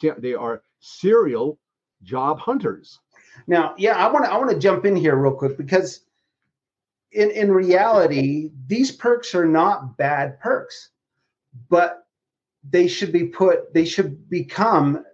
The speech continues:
Speaker 2: the secondary part of you working there, the bonuses for working there.
Speaker 1: In context, they should be put
Speaker 2: In context, yes. But, and the number one reason, the number one reason, and we know this, for employees who leave companies are not because they get, grow tired of all these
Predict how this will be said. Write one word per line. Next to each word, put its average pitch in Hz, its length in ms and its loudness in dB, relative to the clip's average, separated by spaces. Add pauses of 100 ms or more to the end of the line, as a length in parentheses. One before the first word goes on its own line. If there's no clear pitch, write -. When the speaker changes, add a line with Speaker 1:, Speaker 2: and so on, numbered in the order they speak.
(120)
Speaker 2:
the 139 120 -4
secondary 156 800 0
part 170 440 0
of 135 140 -4
you 135 140 0
working 143 340 0
there, 113 180 -2
the 120 120 -4
bonuses 139 560 -2
for 131 140 -4
working 131 340 -4
there. - 160 -20 (500)
Speaker 1:
In 139 160 -2
context, - 500 -2
they 127 100 -8
should 143 140 -2
be 139 80 0
put 180 140 2
Speaker 2:
In - 100 0
context, 208 480 -2
yes. 202 400 -2
But, 170 260 0
and 170 380 0
the 156 120 2
number 208 460 2
one 226 240 0
reason, 165 380 0
the 120 80 -4
number 208 300 0
one 233 200 -2
reason, 151 400 0
and 131 80 -2
we 143 100 0
know 170 240 2
this, 117 240 -10
for 147 340 -2
employees 165 580 0
who 123 320 -6
leave 185 320 -2
companies 147 640 -6 (920)
are 160 100 4
not 214 260 2
because 147 360 0
they 147 80 0
get, 139 260 0
grow 135 240 0
tired 139 400 0
of 123 80 -4
all 131 220 2
these 120 320 -4